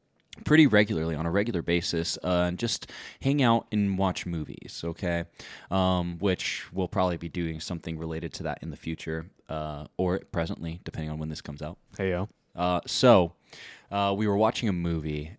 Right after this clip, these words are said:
Speaker 1: and it was a movie that I wanted to watch. That's a really weird movie, and it is a foreign film, I think. Uh, and it was Suspiria.
Speaker 2: Was it Suspiria
Speaker 1: It
Speaker 2: that
Speaker 1: was
Speaker 2: we were
Speaker 1: Suspiria,
Speaker 2: watching?
Speaker 1: 'cause
Speaker 2: Yeah.
Speaker 1: remember, it's, like, German, or it was, uh, what? Where, where is that?
Speaker 2: So, uh,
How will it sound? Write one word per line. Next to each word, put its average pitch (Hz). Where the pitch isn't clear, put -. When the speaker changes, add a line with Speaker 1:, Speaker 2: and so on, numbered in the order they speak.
Speaker 1:
and 90
it 95
was 101
a 98
movie 110
that 95
I 98
wanted 90
to 87
watch. 76
That's -
a 87
really 151
weird 101
movie, 80
and 90
it 135
is 185
a 113
foreign 104
film, 85
I 82
think. 82
Uh, 87
and 98
it 104
was -
Suspiria. 78
Speaker 2:
Was 131
it 143
Suspiria 135
Speaker 1:
It 110
Speaker 2:
that -
Speaker 1:
was 113
Speaker 2:
we 143
were -
Speaker 1:
Suspiria, 120
Speaker 2:
watching? 143
Speaker 1:
'cause 127
Speaker 2:
Yeah. 113
Speaker 1:
remember, 120
it's, 107
like, 98
German, 98
or 123
it 131
was, 131
uh, 104
what? 139
Where, 120
where 117
is 127
that? 135
Speaker 2:
So, 98
uh, 92